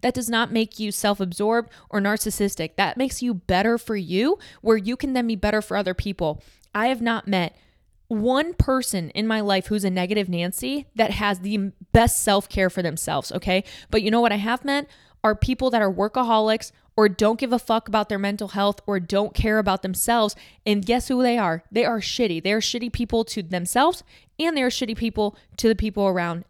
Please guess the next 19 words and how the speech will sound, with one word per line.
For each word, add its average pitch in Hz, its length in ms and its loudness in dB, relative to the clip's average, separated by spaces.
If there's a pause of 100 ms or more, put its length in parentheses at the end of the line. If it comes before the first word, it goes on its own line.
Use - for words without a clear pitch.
them, 180 420 -2 (680)
okay? 214 300 0 (280)
So 226 380 2 (140)
just, 302 220 0
like, 320 120 2
a 294 80 2
little, 262 300 2
like, 190 240 -4 (340)
way 202 240 6
to 262 80 2
wrap 220 300 2
this 220 260 0 (320)
whole 247 300 2
episode 202 440 0
up, 160 220 -4
just 254 240 -4
a 392 40 0
reminder, 247 500 0
like, 170 200 -2